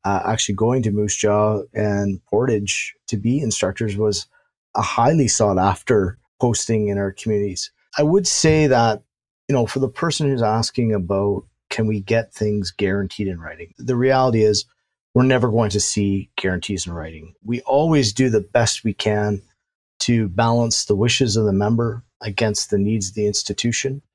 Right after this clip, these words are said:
But to put things in writing would be very difficult because obviously circumstances change and sometimes the needs of the institution change, or perhaps a situation where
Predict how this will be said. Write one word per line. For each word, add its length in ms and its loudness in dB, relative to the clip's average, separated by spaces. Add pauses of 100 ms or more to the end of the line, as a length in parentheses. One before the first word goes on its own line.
(300)
But 240 0
to 160 0
put 240 -4
things 280 2
in 100 2
writing 580 0
would 340 -4 (680)
be 140 2
very 200 2
difficult 480 0
because 220 -2
obviously 580 2 (640)
circumstances 720 2
change 560 -4 (160)
and 120 0
sometimes 520 0
the 60 0
needs 240 0
of 60 -2
the 80 0
institution 480 -4
change, 460 -16
or 460 2
perhaps 460 0
a 20 -4
situation 840 2
where 440 0